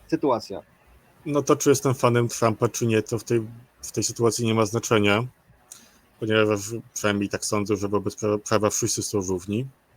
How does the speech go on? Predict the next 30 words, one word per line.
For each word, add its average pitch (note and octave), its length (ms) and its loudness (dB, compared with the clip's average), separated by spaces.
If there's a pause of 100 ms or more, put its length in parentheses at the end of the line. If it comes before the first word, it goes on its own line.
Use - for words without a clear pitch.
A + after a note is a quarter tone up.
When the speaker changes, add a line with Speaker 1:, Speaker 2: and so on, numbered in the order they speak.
(160)
Speaker 2:
a F#3 40 -12
przynajmniej C#3 300 -2
powinni. - 260 0
Speaker 1:
Mhm. F3+ 260 6 (840)
Speaker 2:
E, - 60 -4 (340)
to, D3+ 140 2
o C#3 40 2
czym C3 160 -4
jeszcze - 160 -4
Paweł A#2 240 4
nie A2 120 0
wspomniał, A#2+ 600 0 (480)
to G#2+ 520 2
w - 40 -8
świetle B2 340 -4
tej G#2 160 -4
decyzji G#2 400 -2
Sądu G#2 280 -2
Najwyższego, G#2 680 -2 (600)
e, C#3 100 -8
nie B2+ 160 -4
do A#2+ 120 -4
końca D3+ 420 0
też C3+ 200 -10
chodzi B2+ 380 -6
o B2+ 120 -2
to, A#2 280 -4
że A2+ 360 0
Trump A2 440 -4
ma A2 300 0